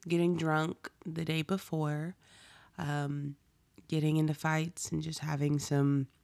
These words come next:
annoying altercations. So, yeah, so it's a little bumming. So, I mean, I'll probably release it because I think it's a good,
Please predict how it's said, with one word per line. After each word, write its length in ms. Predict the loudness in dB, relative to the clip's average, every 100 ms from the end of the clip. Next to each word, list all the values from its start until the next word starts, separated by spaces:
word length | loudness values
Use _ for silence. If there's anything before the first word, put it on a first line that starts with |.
| _ _ _ _ _ _ _ -6 -6 0
annoying 440 | 2 6 6 6 4
altercations. 1080 | 0 -2 0 0 0 0 2 2 0 -8 -14 -20 -18 -14 -14 -10
So, 680 | -4 0 2 4 4 2 2
yeah, 340 | 2 2 0
so 160 | -2 -4
it's 120 | -2
a 40 | 0
little 160 | 4
bumming. 420 | 6 6 4 -2
So, 160 | -2 -4
I 100 | 0
mean, 140 | 2 4
I'll 100 | 2
probably 480 | 0 -6 0 0 0
release 480 | -2 -2 0 0
it 60 | -2
because 200 | -2 -2
I 80 | -2
think 320 | -2 -2 -2
it's 160 | -2 -2
a 80 |
good, 640 | -4 0 0 2 2 0